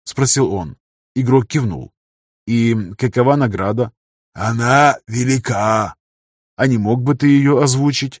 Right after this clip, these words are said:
спросил Гарри. «Раз уж мы заплатили за твоё время». «Сто уровней плюс», —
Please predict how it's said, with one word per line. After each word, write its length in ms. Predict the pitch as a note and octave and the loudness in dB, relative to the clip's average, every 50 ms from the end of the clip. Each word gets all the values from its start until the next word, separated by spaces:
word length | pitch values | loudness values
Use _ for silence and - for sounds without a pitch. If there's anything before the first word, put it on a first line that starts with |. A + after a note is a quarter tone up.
| _ _ | _ _
спросил 420 | - - - C3 B2 - - C3+ B2 | -18 -6 -4 -2 0 2 2 2 2
Гарри. 380 | A#2 B2 B2 A#2+ A2+ - - _ _ _ _ | 4 2 2 2 0 -4 -8 _ _ _ _
«Раз 260 | - C3+ C#3+ B2+ - - | 0 0 0 0 0 -2
уж 160 | - B2+ B2 | -2 0 2
мы 120 | C#3 C#3 B2+ | 2 2 2
заплатили 640 | B2 C#3+ C3 C#3+ D3+ C#3 - B2+ A#2+ A#2 A2+ G#2+ | 2 2 2 2 0 0 2 0 0 0 0 -2
за 180 | F#2 G#2 C3 B2+ | 0 -2 -2 0
твоё 260 | - C3+ C3 B2+ B2+ | 2 2 4 4 4
время». 440 | B2 B2 C3 B2+ A#2+ A#2 A2 G#2 - _ _ _ _ _ _ _ _ - | 4 4 2 0 0 -2 -6 -8 -12 _ _ _ _ _ _ _ _ -8
«Сто 440 | - - - - C3 C3+ C3+ D3 - | -8 -8 -6 -4 -2 0 2 2 2
уровней 640 | - D3+ D3+ D#3 D3+ C3+ B2 A#2+ A#2 B2 B2 B2 B2+ A#2 | 2 4 4 4 4 4 2 0 0 -2 -2 -2 -2 -2
плюс», — 640 | G2+ - C3+ C#3+ C#3 A#2+ G2 E2 - - - | -2 -2 0 2 2 2 0 -4 -8 -8 -10